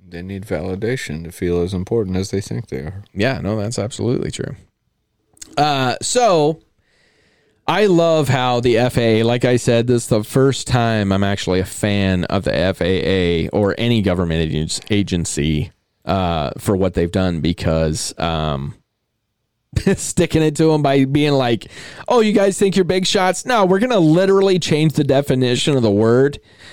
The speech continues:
Speaker 2: And I'm not a big fan of changing words or anything like that, but in this case, like, yeah, it need to happen.
Speaker 1: It needed to happen,
Speaker 2: It
Speaker 1: but
Speaker 2: need
Speaker 1: it
Speaker 2: to
Speaker 1: was
Speaker 2: happen.
Speaker 1: to protect their own image.
Speaker 2: Yeah.
Speaker 1: They're like, "No one's above the military."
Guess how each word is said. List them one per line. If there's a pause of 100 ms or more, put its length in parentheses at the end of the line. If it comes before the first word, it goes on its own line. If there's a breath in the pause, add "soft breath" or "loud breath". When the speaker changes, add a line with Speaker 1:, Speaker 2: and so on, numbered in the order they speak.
(340 loud breath)
Speaker 2:
And
I'm
not
a
big
fan
of
changing
words
or
anything
like
that,
but
in
this
case,
like, (100)
yeah, (300)
it
need
to
happen.
Speaker 1:
It
needed
to
happen,
Speaker 2:
It
Speaker 1:
but
Speaker 2:
need
Speaker 1:
it
Speaker 2:
to
Speaker 1:
was
Speaker 2:
happen.
Speaker 1:
to
protect
their
own
image.
Speaker 2:
Yeah. (280)
Speaker 1:
They're
like,
"No
one's
above
the
military."